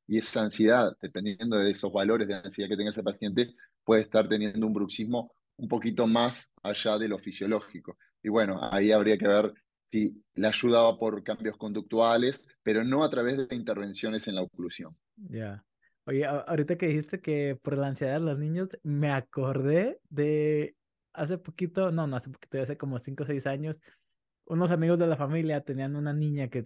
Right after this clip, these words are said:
Speaker 2: tenía como cinco o seis años y nos estaba contando la mamá que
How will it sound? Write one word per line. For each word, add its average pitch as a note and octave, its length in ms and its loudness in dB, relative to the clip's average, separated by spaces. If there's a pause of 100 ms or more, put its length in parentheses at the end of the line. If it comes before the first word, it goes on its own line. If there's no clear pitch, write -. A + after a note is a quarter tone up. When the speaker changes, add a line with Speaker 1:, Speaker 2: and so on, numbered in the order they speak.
(160)
Speaker 2:
tenía A#2+ 240 0
como C3+ 240 -2
cinco C3 280 -6
o - 20 -8
seis C#3 260 -4
años D3 440 -4 (760)
y D#3+ 140 2
nos C3+ 160 0
estaba D3+ 240 0
contando D3+ 400 -2
la D3+ 140 2
mamá C3+ 340 -2
que A#2 300 -6